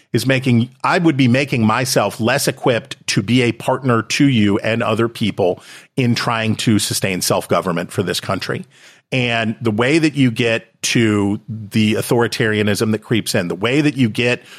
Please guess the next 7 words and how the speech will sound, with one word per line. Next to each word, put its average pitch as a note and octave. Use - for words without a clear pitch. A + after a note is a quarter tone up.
to D#3
these C3+
bad A2
things D#3+
is C3
that B2
you A#2